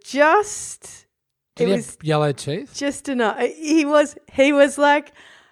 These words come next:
Speaker 1: the most, you know, he, he wasn't, he wasn't looking really worrying, but he was, he wa-, he had, he had really given it a red hot go the night before.
Speaker 2: Mm.
Speaker 1: Anyway,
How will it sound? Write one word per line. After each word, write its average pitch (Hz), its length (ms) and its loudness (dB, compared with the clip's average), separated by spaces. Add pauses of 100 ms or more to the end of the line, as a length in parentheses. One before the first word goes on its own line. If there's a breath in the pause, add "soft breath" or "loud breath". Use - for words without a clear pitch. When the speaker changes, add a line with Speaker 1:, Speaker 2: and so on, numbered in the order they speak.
(180 soft breath)
Speaker 1:
the 214 280 2
most, 226 840 0 (540)
you 208 280 -2
know, 196 200 0
he, 226 200 -8 (100)
he 233 140 -6
wasn't, 254 680 -2 (280)
he 226 120 -6
wasn't 269 320 0
looking 214 640 -2 (440 soft breath)
really 185 400 4
worrying, 190 720 2
but 208 140 2
he 202 120 -4
was, 196 160 -2
he 196 240 -2
wa-, 185 60 -4
he 180 280 -2
had, 175 140 -4 (360)
he 202 160 2
had 175 100 2
really 175 460 -2
given 160 300 -8
it 156 100 -8
a 165 100 -8 (200)
red 170 240 -6
hot 165 200 -8
go 160 200 -6
the 160 80 -6
night 156 180 -8
before. 156 260 -10
Speaker 2:
Mm. 113 440 -12
Speaker 1:
Anyway, 254 400 6